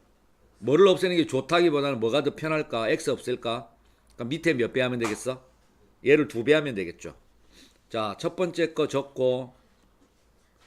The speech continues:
마이너스 이 엑스 플러스 Y는 마이너스 오라고 적고 얘는 몇 배 해주자? 양변에. 양변에 몇 배씩 하자? 두 배 하자. 여기 양변에 두 배 하면 어떻게 되나요?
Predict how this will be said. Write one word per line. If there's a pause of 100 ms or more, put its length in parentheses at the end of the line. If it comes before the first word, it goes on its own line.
(500)
마이너스
이
엑스
플러스
Y는
마이너스
오라고
적고
얘는
몇
배
해주자?
양변에. (1120)
양변에
몇
배씩
하자? (440)
두
배
하자. (560)
여기
양변에
두
배
하면
어떻게
되나요?